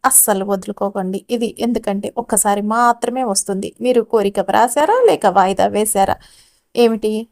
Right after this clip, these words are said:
అనేది ఆధారపడి ఉంటుంది దాని మీదే మీ భవిష్యత్తు అని కూడా చెప్పవచ్చు. రెండు మరియు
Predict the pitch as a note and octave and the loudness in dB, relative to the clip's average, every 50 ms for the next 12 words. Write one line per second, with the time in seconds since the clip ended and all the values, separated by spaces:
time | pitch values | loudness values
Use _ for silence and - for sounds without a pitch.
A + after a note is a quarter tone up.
0 | _ _ _ _ _ - A#3 A#3 A3 A3 A3 G#3 A3 A3 G#3 - _ _ _ _ | _ _ _ _ _ 0 0 0 2 0 -2 -2 -4 -4 -6 -6 _ _ _ _
1 | _ _ - G#3+ A3+ A3 A#3 A3+ A3 A3+ - A3+ G#3+ A3 G#3+ G#3+ G#3+ G#3+ A3 G3+ | _ _ 0 2 2 4 4 2 2 2 0 -2 -2 0 -2 -2 -2 -2 -2 -2
2 | G#3 G#3 F#3+ G#3 G#3 G#3 G#3 G#3 G#3+ G#3+ G3+ G#3+ - - - A3+ A#3 A#3 G#3 A3 | -2 0 2 2 2 2 2 0 -2 -2 -2 -2 -4 -4 -2 0 0 2 4 4
3 | G#3 G3+ G#3+ - - G#3+ F#3+ - - G3+ - - _ - A3 A3 G#3 G#3+ - G3+ | 2 2 0 -4 -4 -6 -6 -6 -6 -8 -8 -8 _ -4 -2 -2 -4 -4 -4 -2
4 | G3 G3+ G3 G3 - A#3+ B3 - G#3 G#3 G#3 G3+ G#3 - - - - _ _ _ | -2 -2 -2 -2 -2 -2 -2 -2 -2 -2 -2 -2 -2 -2 -4 -4 -8 _ _ _
5 | _ - E4+ D#4+ C#4+ C#4 C4 C#4+ C4+ - - _ _ _ _ - - A#3 A#3+ A#3 | _ -4 -4 -2 -2 -2 -2 -4 -4 -4 -10 _ _ _ _ 0 0 2 2 2
6 | A#3 A3+ | 2 0